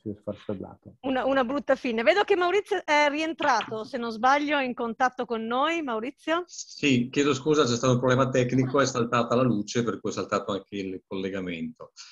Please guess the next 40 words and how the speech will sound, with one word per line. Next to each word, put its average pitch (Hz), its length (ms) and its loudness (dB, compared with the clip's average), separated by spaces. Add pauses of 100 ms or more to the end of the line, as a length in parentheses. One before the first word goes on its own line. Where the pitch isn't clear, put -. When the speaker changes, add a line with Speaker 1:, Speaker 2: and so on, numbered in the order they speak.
(300)
Speaker 3:
Ehm, 98 1300 0 (100)
Speaker 1:
Sono 175 200 0
cose 180 160 4
Speaker 3:
per 180 100 2
cui - 80 2
Speaker 1:
che 107 60 0
Speaker 3:
nel - 20 -8
frattempo 151 300 0
Speaker 1:
succedono 135 140 6
Speaker 3:
comunque 120 200 -2
Speaker 1:
anche - 0 -
al 131 80 2
Speaker 3:
domande 113 300 4
Speaker 1:
cimetiere, 101 140 2
Speaker 3:
sono 104 120 -4
state 113 120 -4 (140)
Speaker 1:
comunque, - 100 -8
eh. - 40 0
Speaker 3:
poste 110 280 0
ancora 104 540 0
a, 92 240 -2 (120)
a - 160 -14
Paolo. 127 560 4 (340)
Ehm, 104 1160 2 (560)
ci - 80 -6
avviamo 131 260 4
un 123 80 6
po' 135 120 4
verso 131 260 4
la 120 100 6
chiusura 117 520 4
di 95 120 0
questa, 95 420 0
di 92 100 -4
questa 98 380 -6
Speaker 1:
Eh - 40 -14
sì. 123 220 -4
Speaker 3:
bellissima, 95 800 -4
eh, 92 340 -4
diretta. 120 680 0